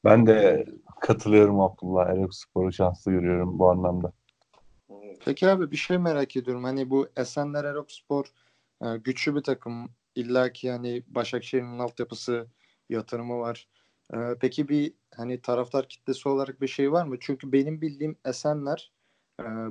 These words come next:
Speaker 3: bu üç büyük takım olarak yani üç büyük takımın tribünlerinde bayağı Esenler'in, Esenler'den gelen sağlam kareler var, tayfalar var.
Speaker 1: Ya
Speaker 3: E,
Speaker 1: bir
Speaker 3: pe-
Speaker 1: semt kültürü yok.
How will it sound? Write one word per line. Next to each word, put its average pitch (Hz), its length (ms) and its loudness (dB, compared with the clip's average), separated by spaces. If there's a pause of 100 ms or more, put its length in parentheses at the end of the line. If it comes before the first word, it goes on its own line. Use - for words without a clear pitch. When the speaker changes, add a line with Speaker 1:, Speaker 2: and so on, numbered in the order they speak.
Speaker 3:
bu 127 220 0 (140)
üç - 260 -6
büyük 131 440 0 (120)
takım 127 380 -4 (1000)
olarak 117 500 -2
yani 117 420 -6 (160)
üç - 200 -14
büyük 131 160 -2
takımın 135 340 -2
tribünlerinde 127 840 -6
bayağı 143 300 4
Esenler'in, 139 680 -2 (380)
Esenler'den 131 680 -4
gelen 147 220 -2
sağlam 147 460 2
kareler 139 440 2
var, 107 440 -10
tayfalar 120 500 -2
var. 135 340 -10 (500)
Speaker 1:
Ya 98 100 8
Speaker 3:
E, 107 120 6
Speaker 1:
bir 110 60 2
Speaker 3:
pe- - 20 0
Speaker 1:
semt 110 440 4
kültürü 120 380 4
yok. - 420 6